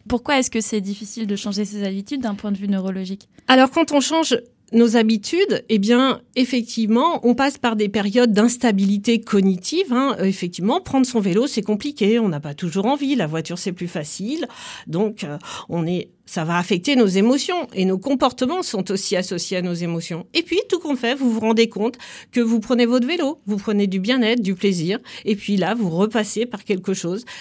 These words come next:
Speaker 2: Donc, vous apprenez, vous modifiez votre, vos circuits cérébraux, et là, vous créez un nouveau chemin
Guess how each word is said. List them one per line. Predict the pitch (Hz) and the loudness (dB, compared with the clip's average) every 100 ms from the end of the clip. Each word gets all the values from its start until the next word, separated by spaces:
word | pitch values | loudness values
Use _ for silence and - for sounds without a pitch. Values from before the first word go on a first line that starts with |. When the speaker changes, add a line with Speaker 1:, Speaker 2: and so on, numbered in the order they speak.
| - | -6
Speaker 2:
Donc, | 180 | -4
vous | 175 180 151 | 0 0 4
apprenez, | 247 - 226 208 196 294 - - - | 4 4 4 4 4 0 -6 -16 -2
vous | 185 | 4
modifiez | 196 254 254 269 254 277 | 6 6 4 0 -2 -2
votre, | 226 190 - | -4 -6 -8
vos | 185 202 | -2 -2
circuits | 202 208 196 220 | 0 -2 -4 -6
cérébraux, | 208 190 170 165 202 381 - - - | -4 -2 -2 0 -2 -2 -8 -16 -2
et | 240 | 2
là, | 233 269 | 2 2
vous | 233 | 0
créez | 202 240 262 | 0 2 4
un | 220 | 6
nouveau | 196 240 247 233 | 8 8 6 4
chemin | - 202 202 311 | 4 4 4 2